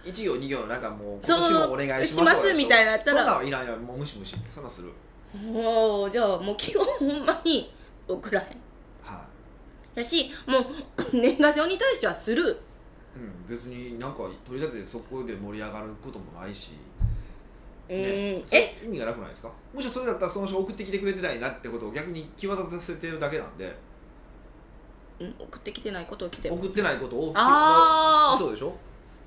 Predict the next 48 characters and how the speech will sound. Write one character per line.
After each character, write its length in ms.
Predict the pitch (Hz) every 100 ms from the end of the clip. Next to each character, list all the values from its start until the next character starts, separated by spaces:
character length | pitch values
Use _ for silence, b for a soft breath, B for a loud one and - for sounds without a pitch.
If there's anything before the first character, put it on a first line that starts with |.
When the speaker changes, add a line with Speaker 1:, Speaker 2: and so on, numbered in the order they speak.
| 151
Speaker 1:
う 20 |
ん、 300 | 143 - 139
告 200 | 196 202
白 200 | 202 196
し 80 | 202
て 60 |
る 80 | 190
よ 80 | 120
う 20 |
な 60 | 117
も 80 |
ん 80 | 131 123 -
Speaker 2:
そ 120 | -
っ 40 | -
か、 80 | 233
Speaker 1:
な 240 | 208 240
ん 60 | 233
で。 60 | 202 214 208 208 202 202
Speaker 2:
あ、 60 | -
う 20 |
ん、 40 | 392
送 60 |
っ 60 | 320
た 120 | 277
側 240 | 277 302
も 140 | 302 339
そ 120 | 339
こ 100 | 339
ま 120 | 339
で 180 | 233 208 - - -
こ 100 | 208
う 40 |
Speaker 1:
別 40 | 190
に、 60 |
も 60 | 196
う 20 |
そ 100 | 202
も 60 | 269
そ 100 | 269
も 60 | 226
気 100 | 277
に 60 |
し 60 | 294
て 80 | 320
な 80 |
い 60 | 143
か 80 |
ら、 100 | 85